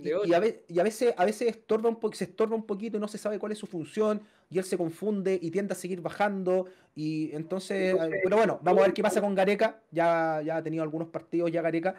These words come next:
Speaker 2: Eh, Alexis se vio un poco mejor, pero bueno, hay que ver cuál es la función que le da ya ahora fuerte, que se viene la Copa América. Eh, así que, pero sigue vigente Alexis, yo creo.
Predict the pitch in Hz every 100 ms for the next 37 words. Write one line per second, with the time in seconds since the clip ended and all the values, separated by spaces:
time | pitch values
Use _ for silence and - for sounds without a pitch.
0 | - _ _ 123 127 135 143 156 151 151
1 | 156 156 156 160 175 175 151 143 131 123
2 | 120 139 143 139 143 143 143 139 - 151
3 | 147 139 143 147 147 143 135 131 131 135
4 | 135 175 185 131 123 135 139 127 120 131
5 | 170 107 - _ _ _ _ 107 110 110
6 | - 131 131 135 165 202 220 214 220 226
7 | 233 - 220 214 175